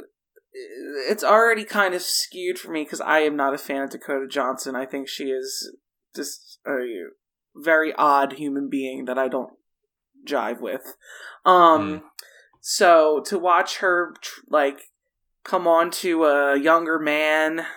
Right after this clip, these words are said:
Speaker 1: I guess she didn't know at the time, but, and then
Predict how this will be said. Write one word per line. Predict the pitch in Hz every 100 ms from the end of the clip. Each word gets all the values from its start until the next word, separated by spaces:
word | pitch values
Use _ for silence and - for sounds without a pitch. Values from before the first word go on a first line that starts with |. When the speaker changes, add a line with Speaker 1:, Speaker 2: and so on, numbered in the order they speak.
| -
Speaker 1:
I | 147
guess | 147 147
she | -
didn't | 135 127
know | 117 113
at | 110
the | -
time, | - - 95
but, | - - - - - -
and | 165 170
then | 165 160 156